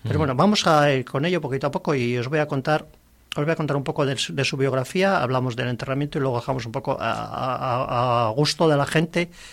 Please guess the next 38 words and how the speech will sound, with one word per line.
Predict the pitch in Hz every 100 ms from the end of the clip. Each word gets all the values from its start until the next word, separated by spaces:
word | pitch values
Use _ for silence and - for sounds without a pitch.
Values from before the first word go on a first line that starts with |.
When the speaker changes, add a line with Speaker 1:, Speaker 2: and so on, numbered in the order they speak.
| -
Speaker 1:
que | -
se | - 165
quede | 165
con | 165 131 127 123
la | - 139 131
teoría | 135 135
que | 131
le | 123
dé |
la | 123 113
gana. | 113 110 - - - - - - - - - - _ -
Yo | 143 151
voy | 135
a | 139
dar | 135
la | 143
mía, | 180 180 185 - - _ -
pero | 123 123
en | 120
realidad, | 131 123 135 156 -
bueno, | 135 - -
tampoco | 127 131
la, | 147 -
eh, | 156 143
tengo | 165 160 160 - - - - -
datos | 180 180 180
suficientes | - 175 - 180 196 -
como | 143 123
para | 139 131
ser | -
rotundo. | 135 117 131 113 117 - _ _ _ _ -
Bastante | 139 - 208 208 208 202 202 196
rotundo, | 180 208 202 202
pero | 147 139
no | 151
rotundo, | 147 131 135 110 - 113
Speaker 2:
Hmm. | 90 73
Speaker 1:
¿eh? | -